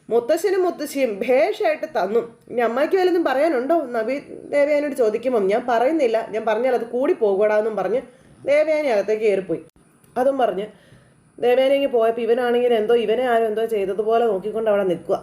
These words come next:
അത് കഴിഞ്ഞ് പിന്നെ അനിയെ കാണിക്കുന്നത്. അനിയ റോട്ടിലൂടെ ഇങ്ങനെ അങ്ങോട്ടും ഇങ്ങോട്ടും തെക്കും വടക്കും ഇങ്ങനെ നടക്കുക കേട്ടോ. നന്ദു വരുന്ന വഴിയും നോക്കിയാണ് നിൽക്കുന്നത്. ആ സമയം നന്ദുവിൻ്റെ വണ്ടി കൃത്യമായിട്ട് ആ വഴി കൂടെ വന്നു. നന്ദു ഇവനെ കാണുകയും ചെയ്തു. അനിയെ കണ്ടപ്പോഴത്തേക്ക് നന്ദു ഡ്രൈവറായ സാറിനോട് പറയണം,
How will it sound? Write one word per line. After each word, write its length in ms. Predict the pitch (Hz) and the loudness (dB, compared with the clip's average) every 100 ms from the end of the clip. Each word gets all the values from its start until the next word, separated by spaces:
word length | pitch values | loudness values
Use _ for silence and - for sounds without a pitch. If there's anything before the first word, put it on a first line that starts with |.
| - | -2
അത് 100 | 196 | 0
കഴിഞ്ഞ് 200 | 247 233 | 2 2
പിന്നെ 180 | 233 233 | 2 2
അനിയെ 280 | 196 214 240 | 2 2 0
കാണിക്കുന്നത്. 380 | 185 175 185 175 | 0 -2 -2 -2
അനിയ 120 | 196 | 0
റോട്ടിലൂടെ 440 | 196 196 226 233 | 0 2 2 2
ഇങ്ങനെ 220 | 240 240 | 0 0
അങ്ങോട്ടും 360 | 202 185 185 208 | 0 0 0 2
ഇങ്ങോട്ടും 400 | 220 226 240 254 | 4 4 4 2
തെക്കും 340 | 202 - - 240 | -2 -6 0 0
വടക്കും 260 | 220 240 | 2 0
ഇങ്ങനെ 180 | 240 247 | -2 0
നടക്കുക 360 | 214 196 208 240 | 0 -2 0 0
കേട്ടോ. 200 | 170 127 - _ _ _ _ _ _ _ _ _ | 0 -6 -10 _ _ _ _ _ _ _ _ _
നന്ദു 340 | - 180 196 226 | -6 0 2 4
വരുന്ന 300 | 247 220 226 | 4 2 0
വഴിയും 300 | 202 202 247 | 0 0 2
നോക്കിയാണ് 320 | 240 233 214 | 0 2 0
നിൽക്കുന്നത്. 300 | 185 214 208 - - - - _ | 0 0 0 -4 -16 -20 -20 _
ആ 100 | 220 285 | -2 0
സമയം 300 | 294 254 262 | 0 2 2
നന്ദുവിൻ്റെ 400 | 226 226 240 240 | 2 2 2 2
വണ്ടി 240 | 233 226 240 | 0 0 -4
കൃത്യമായിട്ട് 720 | 254 - 277 285 302 359 320 | -6 -4 -2 0 0 0 2
ആ 40 | 220 | 2
വഴി 200 | 208 190 | 2 0
കൂടെ 200 | 196 208 | 0 -2
വന്നു. 240 | 180 165 - - | -2 -4 -8 -10
നന്ദു 280 | 214 208 226 | -4 -2 2
ഇവനെ 200 | 240 214 | 2 2
കാണുകയും 520 | 226 202 190 214 202 226 | -2 -2 0 0 0 0
ചെയ്തു. 220 | 185 165 | 0 0
അനിയെ 300 | 147 170 202 | -4 -2 -2
കണ്ടപ്പോഴത്തേക്ക് 680 | 220 202 220 226 233 233 240 | -2 -2 0 0 2 0 0
നന്ദു 320 | 214 190 214 - - | -2 0 0 0 -6
ഡ്രൈവറായ 720 | 190 190 190 214 214 214 208 | -2 0 2 2 2 2 0
സാറിനോട് 420 | - 190 185 190 | -2 -6 -4 -2
പറയണം, 460 | 214 185 208 190 | 0 0 0 0